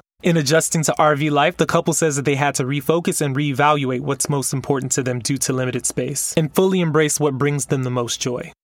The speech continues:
While some parks have not been as welcoming as others, that hasn't stopped the Kerouacs from connecting with nature and each other.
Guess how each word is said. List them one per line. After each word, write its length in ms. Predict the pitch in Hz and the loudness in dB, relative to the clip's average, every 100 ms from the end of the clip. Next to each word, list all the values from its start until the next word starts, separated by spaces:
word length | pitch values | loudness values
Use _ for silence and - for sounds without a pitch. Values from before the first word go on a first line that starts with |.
| - | 0
While 180 | 156 151 | 2 2
some 260 | 180 190 | 2 0
parks 320 | - 180 180 | 2 0 2
have 100 | 175 | -2
not 200 | 156 156 | 2 2
been 120 | 151 160 | 2 -2
as 120 | 131 | 0
welcoming 400 | 151 151 160 151 | 0 0 -2 -2
as 100 | 139 | 0
others, 380 | 156 170 190 - | 0 0 -4 -2
that 160 | 175 180 | 0 2
hasn't 320 | 170 160 151 | 2 0 -2
stopped 260 | - 156 - | 2 2 2
the 60 | |
Kerouacs 500 | - 165 160 151 143 | -4 0 2 2 0
from 140 | - 147 | -2 -4
connecting 400 | 151 147 - 143 | -2 -2 -2 -4
with 160 | - | -2
nature 340 | 143 165 - 165 | -2 -2 -2 -2
and 260 | 165 151 | -2 -2
each 200 | 147 - | -2 -2
other. 260 | 123 127 | -4 -4